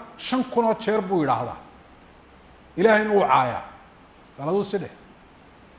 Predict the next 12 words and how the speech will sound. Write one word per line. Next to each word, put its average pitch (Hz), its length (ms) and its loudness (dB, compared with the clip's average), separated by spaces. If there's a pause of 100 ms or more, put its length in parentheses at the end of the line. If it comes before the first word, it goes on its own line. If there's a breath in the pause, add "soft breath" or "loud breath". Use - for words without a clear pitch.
(840)
Ma 180 100 2
waxaad 240 200 8
odhanaysaa, 240 440 6
"Laa 240 180 6
ilaaha 262 240 6
illa 254 180 4
Allah," 254 80 4
buu 254 120 0
leeyahay, 254 160 4
saad 247 200 2
u 254 40 -4
gaalaysiinaysaa? 202 640 -2